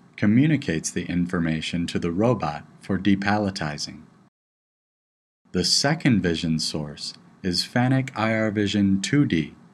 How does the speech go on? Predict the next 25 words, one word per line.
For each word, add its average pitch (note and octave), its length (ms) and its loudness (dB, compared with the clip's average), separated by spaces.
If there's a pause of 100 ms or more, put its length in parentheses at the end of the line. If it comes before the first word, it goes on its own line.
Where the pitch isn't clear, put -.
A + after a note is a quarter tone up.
(320)
which G2 180 -2
is F#2 160 2
used F#2+ 340 4
to F2+ 120 -4
read F#2+ 400 2 (100)
Q C3+ 300 2
R B2+ 220 2
codes D#2 560 -6
applied C#3+ 500 -2
to - 80 -4
the A#2 120 -2
boxes F#2 600 -2
for F2+ 220 -4
identification. F2+ 1120 -4 (1500)
In G2 140 4
addition, F2 560 0 (500)
Fanuc D#3+ 560 2
Dual G#2+ 280 4
Check A2+ 340 -4
Safety F2 680 -2 (140)
Speed B2+ 580 0
and A2+ 160 0
Position F#2+ 540 0
Check E2+ 300 -6
software E2 760 -4